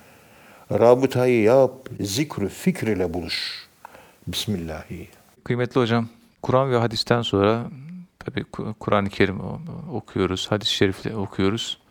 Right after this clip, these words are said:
Speaker 2: Bir de en çok okunması gereken eserlerden birisi hangisidir diye insan aklına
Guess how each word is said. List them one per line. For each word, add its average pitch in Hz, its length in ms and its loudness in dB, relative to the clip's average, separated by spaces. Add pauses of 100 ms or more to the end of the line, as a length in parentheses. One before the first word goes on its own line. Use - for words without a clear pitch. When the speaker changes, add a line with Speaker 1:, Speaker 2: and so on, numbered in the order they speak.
(760)
Speaker 2:
Bir 156 40 -6
de 127 200 2 (340)
en 147 120 2
çok 120 180 2
okunması 120 440 2
gereken 104 360 4
eserlerden 101 680 2
birisi 101 200 -6
hangisidir 104 580 0
diye 90 260 0 (280)
insan - 260 -6
aklına 90 480 -2